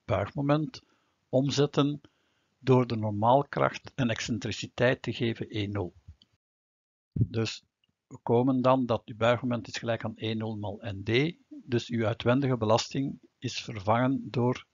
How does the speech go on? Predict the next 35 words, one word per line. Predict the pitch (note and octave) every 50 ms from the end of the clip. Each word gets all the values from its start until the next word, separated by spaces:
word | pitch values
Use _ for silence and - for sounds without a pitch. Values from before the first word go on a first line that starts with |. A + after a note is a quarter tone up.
| _ _
de | - - G2+ G2 C3+ C3
normaalkracht | B2 A#2 A2 A2 A2 G#2+ G#2 - - A2 G2+ - - - - -
N | A2+ A2 G2+ G#2 G#2+
die | - B2 A#2
je | G#2+ G#2+
in | A2+
het | A2+
begin | A2 A2 G2 A2 G2+ G2
had, | F#2+ A2 C3+ - - - _ _ _ _ _ _
maar | - - - A2 A#2 - -
met | A#2 A#2 -
een | - A#2+
excentriciteit | A#2+ A2 - - - G#2 - - G#2+ - - - - - G#2+ G#2 G2 G2+ _ - _ _ _ _
E | - A#2 G2+ F#2
nul. | F#2+ F#2+ F2+ E2+ - _ _ _ _ _ _ _ _ _ _ _ _ - _ _
Dus | - A2+ G#2 - -
M | - C3 B2
D | B2 A2
N | A#2 G#2+ G#2 - B2 B2+ C3+ C3+
D | C3 C3 C3+ C3
wordt | A#2 A#2 A2+ - - -
omgezet | - C3 C#3 C#3 C3 C3 A#2 - B2+ A#2+ - - - _ -
in | - G#2 G#2+ A2+ - _ _ _ _ _ - -
N | A#2+ A#2+ A#2 A2+
D | G#2+ A2 G#2+ A2 A2 A#2+ _ _ _ _ _ _ -
E | A2+ G#2+ G2+
nul | G2+ G2 F2+ D#2+ D2+ _ _ -
ten | - - G#2+
opzichte | G#2+ - - - G#2 - - A2+
van | G#2+ - A2 G2+ G2+ G#2 - _ _ - _ _ - _ _ _
het | _ - -
zwaartepunt | - - G#2 G2 F#2 - - - - G2 F#2
van | - G#2+ F#2+
uw | F#2 F#2
doorsnede. | G#2 G2 F#2 F#2 - - - F2+ F#2 F2+ F2+